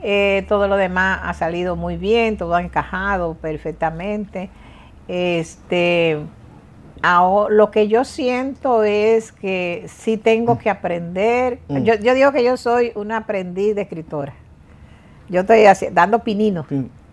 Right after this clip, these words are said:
Speaker 1: en, en, en la escritura. Entonces, ya que, que entré a este mundo de las letras, sí, yo me he dado cuenta que, que me falta mucho, que yo tengo que aprender.
Speaker 2: Mm.
Speaker 1: En Costa Rica, eh, la Universidad de Costa Rica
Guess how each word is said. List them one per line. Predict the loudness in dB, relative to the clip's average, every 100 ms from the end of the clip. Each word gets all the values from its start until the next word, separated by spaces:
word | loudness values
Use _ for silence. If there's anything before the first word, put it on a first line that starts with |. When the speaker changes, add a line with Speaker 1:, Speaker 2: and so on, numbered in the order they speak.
| -18 -10
Speaker 1:
en, | -10 -6
en, | -8 -6 -6
en | -2
la | -2
escritura. | -2 -6 -2 -2 -2 -6 -14 -20 -20 -20 -20 -16
Entonces, | -8 -6 -2 0 0 4 6 6 2 -4
ya | -2 2 4 4 2 -2
que, | -4 -4 -6
que | -6
entré | -4 -2 2 4
a | 4 2
este | 0 -2
mundo | -2 -4 -4 -8
de | -6
las | -6 -6
letras, | -4 -6 -6 -10 -12 -20 -20 -20 -20 -20 -20 -20 -18
sí, | -4 -2 0
yo | 0
me | 0
he |
dado | 0 0 -2
cuenta | -2 -2 -2 -2
que, | -2 -6 -6
que | -10
me | -8
falta | -4 -2 -2
mucho, | -4 -8 -10 -20 -20 -20 -20 -20 -16 -8
que | -6
yo | -4
tengo | -4 0
que | 0
aprender. | 0 -4 -2 0 0
Speaker 2:
Mm. | -4 -12 -20 -20 -20 -16 -4
Speaker 1:
En | -2 -2 -2
Costa | -4 0 0
Rica, | 0 0 4 4 4 0 -6
eh, | -6 -4
la | -4
Universidad | -6 -8 -4 -4
de | -2
Costa | -6 -6 -4
Rica | -2 -4 -2 -4